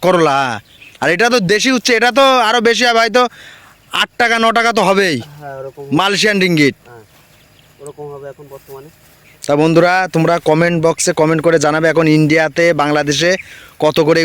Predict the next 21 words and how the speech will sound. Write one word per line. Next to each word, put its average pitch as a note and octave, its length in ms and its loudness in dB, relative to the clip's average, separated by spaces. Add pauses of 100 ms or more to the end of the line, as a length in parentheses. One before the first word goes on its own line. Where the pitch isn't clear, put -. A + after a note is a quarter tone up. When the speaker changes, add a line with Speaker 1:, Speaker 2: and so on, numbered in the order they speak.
Speaker 1:
উচ্ছের D#3 360 -4
কিলো E3 160 2 (100)
চলছে। E3 280 0 (140)
তোমরা D3+ 160 2 (100)
অবশ্যই D3+ 360 0
কমেন্ট D3 220 2
বক্সে D3 280 -2
কমেন্ট C#3+ 240 2
করে C#3 200 2
জানাবে। B2+ 260 0 (140)
মালয়েশিয়ায় C#3 480 -2 (460)
এখন D#3 140 -2 (140)
দেশি D#3+ 200 0 (100)
উচ্ছে F3+ 280 -4 (260)
সাত D3+ 180 -4 (180)
টাকা, D#3 240 -2 (1000)
এই C#3+ 60 -2 (120)
আট D3+ 80 -8 (100)
ন - 20 2 (160)
টাকা D#3 200 -2 (840)
কিলো D#3 180 4